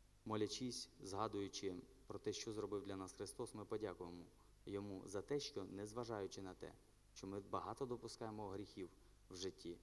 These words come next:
і помилок у тому числі, але Він нас не менше від цього любить. Давайте ми просто подякуємо і помолимося, щоб ми не допускали гріхів і помилок в житті, які будуть серйозні наслідки тягнути. Давайте ми помолимося.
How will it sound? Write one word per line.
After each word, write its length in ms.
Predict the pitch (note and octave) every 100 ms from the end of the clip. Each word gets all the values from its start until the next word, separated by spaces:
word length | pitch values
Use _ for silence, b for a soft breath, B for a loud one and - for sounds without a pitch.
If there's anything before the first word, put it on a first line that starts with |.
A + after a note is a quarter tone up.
| -
і 100 | G#2+
помилок 500 | A2+ G#2+ G#2+ F2+ F#2
у 40 |
тому 240 | F#2 F2+ F2
числі, 400 | F#2 - F2 - B B B
але 240 | - G#2 A2+
Він 160 | A2+
нас 240 | A2+ A2+ -
не 140 | G#2+
менше 340 | G#2+ G2 - F#2
від 140 | F2
цього 220 | - F2+
любить. 380 | E2+ E2 - - - -
Давайте 280 | B2 B2
ми 120 | G#2 F#2+
просто 300 | - - F#2+
подякуємо 680 | F2+ E2+ D#2+ F2 E2+ E2+ - B B B
і 340 | - G#2 G#2 G2+
помолимося, 580 | A#2 C#3+ D3 G#2 F#2+ G2+
щоб 320 | - G2+ G#2+
ми 140 | A2+ B2+
не 240 | A2+ B2+
допускали 600 | A2+ G#2 - - E2+ E2+ - - - - -
гріхів 540 | F2+ F#2+ G2 B2+ C3 B2+ - - - - - - - - -
і 100 | -
помилок 440 | - G#2 G#2 A#2+ G#2+
в 40 |
житті, 260 | G2+ G2+ G#2
які 460 | F#2+ - G#2+ G2 - - - - - -
будуть 280 | A#2+ F#2+ E2+
серйозні 400 | G#2 G2+ F#2+ F#2
наслідки 480 | E2+ - E2+ -
тягнути. 480 | E2+ F2 E2 E2 -
Давайте 300 | G#2+ B2 A2+
ми 120 | F#2
помолимося. 640 | E2+ F2+ F2 E2+ F2 F#2